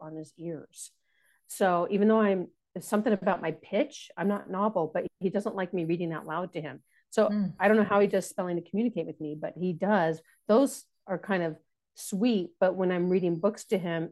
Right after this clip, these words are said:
Speaker 1: he has to be in another room. And I'll read and he'll get everything. <laughs> It sounds crazy, right?
Speaker 2: That's
Speaker 1: So,
Speaker 2: hilarious.
Speaker 1: um,
Speaker 2: Yeah.
Speaker 1: yeah, their sensory systems, a lot of times with that apraxia, that sensory system is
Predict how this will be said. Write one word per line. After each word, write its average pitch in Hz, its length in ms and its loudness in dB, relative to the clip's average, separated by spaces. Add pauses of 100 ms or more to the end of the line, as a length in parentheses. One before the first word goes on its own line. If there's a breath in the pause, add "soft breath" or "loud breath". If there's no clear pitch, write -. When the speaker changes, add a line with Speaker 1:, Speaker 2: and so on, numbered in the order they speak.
Speaker 1:
he 202 60 2
has 180 160 0
to - 80 -10
be 165 100 -2
in 175 80 0
another 160 320 -2
room. 151 360 -8 (380)
And 214 80 4
I'll 208 120 6
read 214 300 6
and 185 120 2
he'll 220 160 2
get 262 160 4
everything. 247 640 4
<laughs> - 40 -14
It 508 260 -4
sounds 403 320 4
crazy, 269 480 6
right? 202 400 2
Speaker 2:
That's 180 320 -2
Speaker 1:
So, 175 100 2
Speaker 2:
hilarious. 156 520 4
Speaker 1:
um, - 100 -8
Speaker 2:
Yeah. 160 280 2
Speaker 1:
yeah, 214 180 4
their 185 160 0
sensory 208 500 -2
systems, 180 600 -6
a 185 40 -4
lot 175 180 2
of 175 100 -2
times 175 280 -6
with 175 140 -4
that 170 120 0
apraxia, 160 600 -4
that 147 200 -8
sensory 160 460 -8
system 160 420 -10
is 156 140 -10